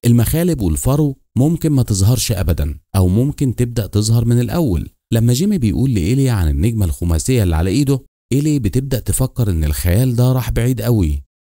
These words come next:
لكن قبل ما تبدأ تنصحه، بتشوف العلامة على إيدها هي كمان. مش عايزة تعترف بالهزيمة، فبتقول إنهم الاتنين متلخبطين ومصدومين. الحادثة دي فكرتهم بذكريات مؤلمة، لأنهم فقدوا أبوهم وأمهم في حادثة عربية. جيمي كان علق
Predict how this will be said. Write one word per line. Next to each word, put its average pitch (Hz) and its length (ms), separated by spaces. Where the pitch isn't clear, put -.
لكن 92 240
قبل 190 260
ما 180 80
تبدأ 151 300
تنصحه، 117 600
بتشوف - 360
العلامة 123 440
على 101 180
إيدها 107 240
هي 87 260
كمان. 82 360
مش 101 140
عايزة 151 260
تعترف 131 440
بالهزيمة، 95 600
فبتقول 98 380
إنهم 127 300
الاتنين 95 340
متلخبطين 101 720
ومصدومين. 87 720
الحادثة 185 340
دي 160 140
فكرتهم 143 560
بذكريات 107 520
مؤلمة، 95 520
لأنهم 104 400
فقدوا 113 440
أبوهم 120 380
وأمهم 107 420
في 107 120
حادثة - 420
عربية. 85 500
جيمي 127 360
كان 87 160
علق 120 400